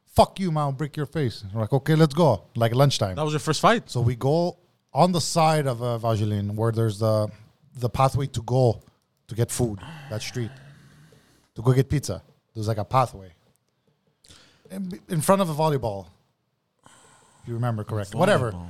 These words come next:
Speaker 2: Anyways.
Speaker 1: So I don't, I don't remember t-,
Speaker 2: On
Speaker 1: telling
Speaker 2: the side
Speaker 1: Homer.
Speaker 2: where the, the fence was.
Speaker 1: Yeah, I don't
Speaker 2: Okay,
Speaker 1: remember
Speaker 2: okay,
Speaker 1: telling
Speaker 2: okay,
Speaker 1: Homer,
Speaker 2: okay.
Speaker 1: but I get, Homer showed up eventually. But the big crowd, you know, we're going.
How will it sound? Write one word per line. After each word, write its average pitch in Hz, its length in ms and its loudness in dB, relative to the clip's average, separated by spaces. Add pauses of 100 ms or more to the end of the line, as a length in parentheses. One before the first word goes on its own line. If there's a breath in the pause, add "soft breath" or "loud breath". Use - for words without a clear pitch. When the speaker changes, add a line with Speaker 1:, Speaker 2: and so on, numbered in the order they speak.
(160)
Speaker 2:
Anyways. 107 380 -6
Speaker 1:
So 139 760 0 (360)
I 170 120 4
don't, 185 160 -2
I 208 80 2
don't 262 120 0
remember 254 280 -2
t-, - 80 -12 (260)
Speaker 2:
On - 120 -6
Speaker 1:
telling 180 200 6
Speaker 2:
the 160 60 8
side 180 320 6
Speaker 1:
Homer. 165 120 4
Speaker 2:
where 156 100 10
the, 143 180 4
the 135 140 4
fence 160 400 6
was. 185 200 8
Speaker 1:
Yeah, 202 100 6
I 165 180 4
don't 160 100 6
Speaker 2:
Okay, 220 60 6
Speaker 1:
remember 170 200 6
Speaker 2:
okay, - 80 2
Speaker 1:
telling 151 240 6
Speaker 2:
okay, 147 80 6
Speaker 1:
Homer, 131 160 4
Speaker 2:
okay. 139 80 2
Speaker 1:
but 127 120 2
I 127 60 0
get, - 160 -8
Homer 160 260 -2
showed 135 240 -2
up 143 240 -4
eventually. 131 460 -6
But 107 240 -8 (380 soft breath)
the 123 100 2
big 151 180 4
crowd, 139 360 2
you 135 60 -2
know, 139 100 0
we're 127 120 -2
going. 139 320 0